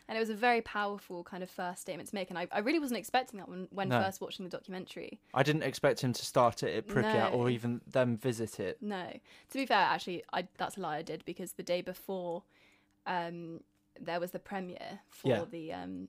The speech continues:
Speaker 1: the documentary, and my housemate got to ask David Attenborough a question over Zoom, which was incredible.
Speaker 2: What was the question?
Speaker 1: Um,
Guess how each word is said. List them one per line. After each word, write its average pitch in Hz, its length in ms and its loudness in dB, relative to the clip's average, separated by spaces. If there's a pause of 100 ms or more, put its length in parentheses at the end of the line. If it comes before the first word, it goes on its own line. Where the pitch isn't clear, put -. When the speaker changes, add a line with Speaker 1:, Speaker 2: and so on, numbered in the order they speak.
(100)
Speaker 1:
the 190 80 -12
documentary, 180 680 -10
and 170 180 -8
my 160 140 -4
housemate 170 460 -8
got 170 220 -4
to - 140 -12
ask 175 300 -6
David 180 220 -6
Attenborough - 320 -8
a - 20 -10
question 175 400 -8
over 160 240 -6
Zoom, 156 300 -6
which - 160 -6
was 147 180 -10 (100)
incredible. 156 460 -4
Speaker 2:
What 135 80 2
was - 80 0
the 143 80 -2
question? 196 420 2 (340)
Speaker 1:
Um, 202 440 4